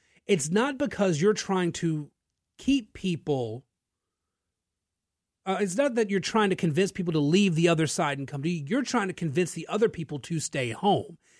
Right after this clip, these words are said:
It's more or less legal voter suppression, negative campaign ads. And when you have this type of negative campaign going,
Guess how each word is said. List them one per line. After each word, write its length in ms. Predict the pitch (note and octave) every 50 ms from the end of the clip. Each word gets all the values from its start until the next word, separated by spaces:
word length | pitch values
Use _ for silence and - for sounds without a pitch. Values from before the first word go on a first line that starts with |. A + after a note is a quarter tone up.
| _ _ - -
It's 200 | - A3 - -
more 240 | A3 D4+ E4 D#4+ C#4
or 40 |
less 300 | A3+ G3 F#3+ F#3 - -
legal 380 | D#3 E3+ G3 A#3 G#3+ G3 A3 G3
voter 280 | D#3+ F3+ F3 F3 F3 -
suppression, 600 | - - - - - C#3+ A#2+ - - - - - _ _ _ _ -
negative 380 | D3+ D3 C#3+ C3 C3 C3 A#2+
campaign 420 | - - C3+ A#2+ A#2+ C#3 B2 A2 G2+
ads. 420 | G#2 - - _ _ - - _ _ _ _ _ _ _ _ _ _ _ _ _ _ _ _ _ _ _ _ _ _ _ _ _ _ _ _ _ _ _ _ _ _ _ _ _ _ _ _ _ _ _ _ _ _ _ _ _ -
And 120 | G#3 G3
when 120 | G3 G3+ G3+
you 160 | G#3 G#3 F#3
have 420 | - - - B3+ C4+ D4 D4 A3
this 220 | F3+ G3+ F#3+ - -
type 500 | - - D#3+ E3 D#3+ D#3 D3+ D3 - - _ -
of 160 | E3 D#3 C#3+
negative 380 | D#3+ E3 F3+ F#3+ G#3 G#3+ G3+ -
campaign 720 | - F3+ F3 E3+ D#3+ - E3 D3+ D3 C3+ B2 B2 B2+ - _ - C#3+ B2+
going, 500 | - A3 C4 C#4 A3 C3+ A2+ - D#3+ D3